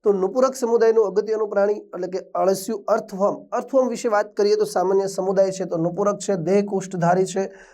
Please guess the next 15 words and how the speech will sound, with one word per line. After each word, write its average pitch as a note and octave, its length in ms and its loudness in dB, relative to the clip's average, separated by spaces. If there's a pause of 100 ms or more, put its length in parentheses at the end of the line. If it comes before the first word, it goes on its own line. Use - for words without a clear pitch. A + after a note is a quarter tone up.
(100)
ત્રિગર્ભસ્તરીય G3 800 2
છે, F#3+ 140 -4
અપૃષ્ઠવંશ F#3 680 -2
છે, F3 200 -4
સ્થળજ D#3+ 600 -2
છે. - 200 -16 (680)
સ્થળજ B3+ 460 2
ખરું A#3 260 2
પણ G#3+ 160 2
ભીની G3 280 2
ભેજયુક્ત G3 480 0
જમીનમાં F#3+ 440 2
એનો F3+ 180 2
વસવાટ E3+ 360 0
જોવા E3 500 -2